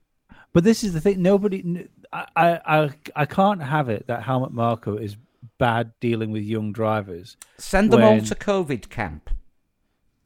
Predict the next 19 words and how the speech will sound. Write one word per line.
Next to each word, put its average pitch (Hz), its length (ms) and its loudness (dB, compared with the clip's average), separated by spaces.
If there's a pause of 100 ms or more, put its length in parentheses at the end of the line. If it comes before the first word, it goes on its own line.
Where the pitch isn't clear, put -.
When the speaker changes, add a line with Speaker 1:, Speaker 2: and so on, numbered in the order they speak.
Speaker 1:
Which 143 300 0
I 120 100 2
think 123 160 -2
was 107 120 -8 (120)
probably 170 340 -2
the 175 120 -4
right 180 200 -4
thing 202 160 -2
to 220 80 -10
do 240 160 -6
now. 285 240 -6 (400)
Um, 135 640 4 (260)
but 165 200 0
the, 147 320 4
uh, 131 500 2 (680)
the 143 100 -2
thing 185 240 0
is, 120 540 -2
he's, 147 800 -2